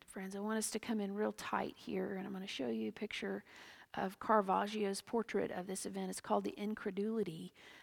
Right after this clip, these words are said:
of Saint Thomas. And as you spend a little bit of time with this portrait, notice that the barrier of unbelief is never too high for Jesus.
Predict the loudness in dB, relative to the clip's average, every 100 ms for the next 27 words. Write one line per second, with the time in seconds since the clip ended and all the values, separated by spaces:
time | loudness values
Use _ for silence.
0 | -10 0 2 2 -4 -2 0 -2 -2 2
1 | 2 2 -2 -2 -2 -8 -16 -20 -10 0
2 | 6 8 6 6 4 2 0 -10 -20 _
3 | -18 0 4 6 6 4 4 2 -2 -12
4 | -6 0 0 0 -2 -4 -8 -4 -2 -2
5 | -2 -4 -6 -20 -20 -20 2 8 10 8
6 | 6 2 2 -2 2 2 4 4 4 4
7 | 0 -2 -2 0 2 2 2 -2 -4 0
8 | 0 0 -2 -4 2 2 2 -6 -12 _
9 | _ _ _ _ -8 -6 -8 -10 -10 -12
10 | -12